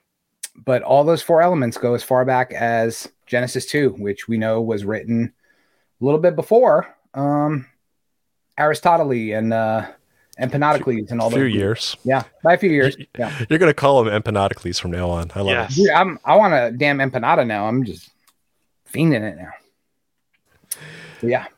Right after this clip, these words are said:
Speaker 2: No, but yeah. So again, what I like is they, they were trying to explain it from a scientific perspective, but yet it also has biblical references as well, right? So, um, this is also another reason why you see, like, the spiritual alchemy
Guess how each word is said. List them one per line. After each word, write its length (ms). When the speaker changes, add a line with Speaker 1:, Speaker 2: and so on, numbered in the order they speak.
Speaker 2:
No, 140
but 160
yeah. 380
So 160
again, 340
what 160
I 40
like 220
is 160
they, 140
they 120
were 60
trying 180
to 40
explain 320
it 60
from 100
a 40
scientific 480
perspective, 560
but 240
yet 540
it 240
also 340
has 480
biblical 380
references 580
as 180
well, 340
right? 160
So, 400
um, 460
this 140
is 60
also 340
another 220
reason 280
why 140
you 140
see, 180
like, 320
the 420
spiritual 440
alchemy 600